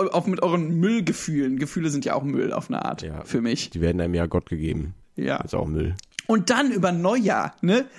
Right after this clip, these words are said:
Speaker 1: Ähm, kleiner Newsflash nochmal von
Speaker 2: Mhm.
Speaker 1: mir. Ähm,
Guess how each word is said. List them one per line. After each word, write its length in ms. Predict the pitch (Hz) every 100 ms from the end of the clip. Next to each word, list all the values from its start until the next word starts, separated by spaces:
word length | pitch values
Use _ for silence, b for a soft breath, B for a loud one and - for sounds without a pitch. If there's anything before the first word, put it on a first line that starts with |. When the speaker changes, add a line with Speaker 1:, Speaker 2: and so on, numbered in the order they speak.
| -
Speaker 1:
Ähm, 380 | 185 185 185 -
kleiner 280 | 320 453 254
Newsflash 720 | 233 277 285 - 180 - -
nochmal 260 | 165 156 147
von 220 | 156 135
Speaker 2:
Mhm. 60 | 131
Speaker 1:
mir. 160 | 131 139
Ähm, 360 | 180 202 202